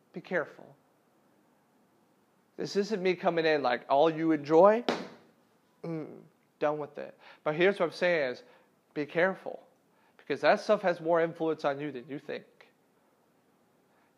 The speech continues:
And if you enjoy the world, I hope you equally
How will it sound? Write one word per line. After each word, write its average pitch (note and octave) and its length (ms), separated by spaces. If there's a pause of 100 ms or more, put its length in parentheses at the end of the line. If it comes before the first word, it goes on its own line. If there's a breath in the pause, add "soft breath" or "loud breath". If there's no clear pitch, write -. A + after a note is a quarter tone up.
And D3+ 280 (760)
if A3 480 (320)
you G3+ 480 (200)
enjoy F#3 560
the F3 120
world, F3 340
I D3+ 100
hope F#3 340
you E3+ 160 (100)
equally E3+ 680